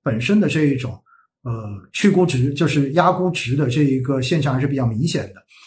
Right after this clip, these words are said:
因此呢，对于消费板块，我觉得大家哈，未来还是要把它，让它回归消费的本质吧。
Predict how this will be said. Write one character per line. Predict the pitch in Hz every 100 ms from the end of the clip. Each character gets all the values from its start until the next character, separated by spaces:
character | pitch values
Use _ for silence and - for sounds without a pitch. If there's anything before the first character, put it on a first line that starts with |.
| _ _
因 | - 262
此 | 226 139
呢， | 139
对 | 190
于 | 170
消 | 208 226
费 | 208
板 | 143 123
块， | 160
我 | 131
觉 | 135
得 |
大 | 147 160
家 | 139 147 143
哈， | 120 110 151
未 | 170
来 | 127 123
还 | 120 127
是 | 170
要 | 139
把 | 120 104 -
它， | 131 127 123 _ _ _ _ _ _ _ _ _
让 | - 247 185
它 | 190
回 | - 143 151
归 | 170
消 | 165 180 180
费 | 185
的 | 143
本 | 104 92
质 | - 131
吧。 | - -